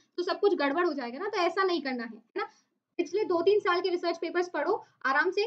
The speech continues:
citations के according पढ़ो और एक जर्नल का नाम देखो कौन सी जर्नल में गया है, है ना? International जर्नल के अंदर ही सबसे ज्यादा फायदा आपको मिलने वाला है।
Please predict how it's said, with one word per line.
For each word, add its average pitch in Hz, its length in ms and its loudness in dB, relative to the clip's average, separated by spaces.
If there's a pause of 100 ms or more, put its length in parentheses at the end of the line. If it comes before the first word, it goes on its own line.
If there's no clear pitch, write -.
(100)
citations 403 640 2
के 427 80 -2
according 359 380 2
पढ़ो 330 180 0
और 320 260 -6
एक 285 140 0
जर्नल 302 360 4
का 392 100 0
नाम 320 220 4
देखो 269 220 0
कौन 302 240 -6
सी 349 100 2
जर्नल 294 300 -4
में 277 140 0
गया 240 120 -2
है, 233 160 -6
है - 540 -12
ना? 370 40 -6
International 349 640 0
जर्नल 330 360 0
के 339 120 -4
अंदर 302 240 -2
ही 320 160 4
सबसे 330 240 -6
ज्यादा 302 200 -2
फायदा 277 320 0
आपको 269 200 -4
मिलने 240 240 -4
वाला 214 180 -10
है। 214 120 -20